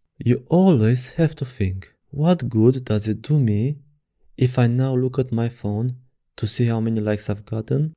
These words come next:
Where is the good in that? It is for my benefit." These conversations with yourself are essential to set your priorities and avoid wasting time. Only you decide how to spend your time.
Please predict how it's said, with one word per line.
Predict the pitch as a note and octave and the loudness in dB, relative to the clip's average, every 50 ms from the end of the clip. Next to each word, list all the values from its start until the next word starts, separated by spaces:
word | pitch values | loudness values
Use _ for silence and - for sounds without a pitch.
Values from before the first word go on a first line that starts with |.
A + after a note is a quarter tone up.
| _ | _
Where | - D3 E3+ F#3+ | -2 0 2 2
is | F3+ F3+ | 2 2
the | - A#2+ | 0 0
good | A2 - A2 G#2 G#2+ | 0 0 0 0 0
in | G#2 G2 G2 | 0 -2 -2
that? | G2 F#2 F#2+ - - - _ _ _ _ | -4 -6 -6 -8 -12 -18 _ _ _ _
It | - A2+ A2+ - | -6 -6 -2 -2
is | A#2+ G#2 - | -4 -4 -2
for | - G2 | -2 -2
my | G#2 G2+ G2+ | 0 0 2
benefit." | G2+ A#2+ D3 E3+ F3 E3 - - F#3+ G3 G3 - - _ _ _ | 4 4 4 4 2 0 0 0 0 0 0 -4 -18 _ _ _
These | B2 B2+ B2+ B2 | 0 2 2 2
conversations | - B2+ A#2 A2+ A2+ A2 - - - C#3+ D3+ D#3+ D#3 - B2+ A#2+ | 2 0 2 4 2 2 0 -2 0 0 2 2 2 0 0 0
with | A#2 A2+ B2 | 0 2 0
yourself | A#2+ A2 - - - A2 A2+ A#2+ B2 B2+ - - | 0 -2 -4 -4 -2 0 0 0 -2 -4 -6 -6
are | A2 A2 | -4 -4
essential | A2+ A2 - - - E3+ F3+ F3 - - G#2+ G#2+ G#2+ B2 - C#3+ - _ _ _ _ _ _ _ _ _ _ | -4 -4 -4 -2 0 0 0 0 -2 -2 0 2 2 2 0 -2 -6 _ _ _ _ _ _ _ _ _ _
to | - - | -6 -6
set | G#2+ - - D3 D3 - | 0 4 4 4 6 4
your | C#3+ C3 | 2 2
priorities | - - A#2+ B2+ D3 D#3+ D#3+ D#3+ - G#2+ G#2 A#2 C3+ C#3 - - - _ | 0 0 0 2 2 2 0 0 -2 -2 -2 -2 -2 -4 -8 -10 -14 _
and | - A2+ A2+ A2+ | -2 -2 0 0
avoid | A#2 A2 G#2 - C3+ C#3+ C#3 B2+ | 0 -2 0 2 2 2 4 4
wasting | A#2 B2 B2+ B2+ B2+ B2+ B2 B2 | 2 2 0 0 0 -2 -2 -2
time. | B2+ - G2 F#2+ G2 G2 G2 - _ _ _ | -4 -6 -8 -8 -8 -10 -14 -18 _ _ _
Only | - D#3+ F3+ F#3+ G3 E3+ C3 A#2 A2 | 0 2 4 6 6 6 6 6 6
you | A2 G#2+ | 4 4
decide | G#2+ G#2+ - - - - G#2 A2 A#2 B2 - - - | 0 -2 -6 -8 -6 -4 -2 0 0 -2 -4 -4 -2
how | D#3+ F3+ F3 | -2 0 0
to | - C3+ | 0 -2
spend | B2+ - - G#2 G2+ | -2 0 0 0 0
your | G2+ G2 | 0 -2
time. | F#2+ - - F#2+ F#2 F#2 F#2+ G2+ | -4 -6 -10 -10 -10 -10 -12 -14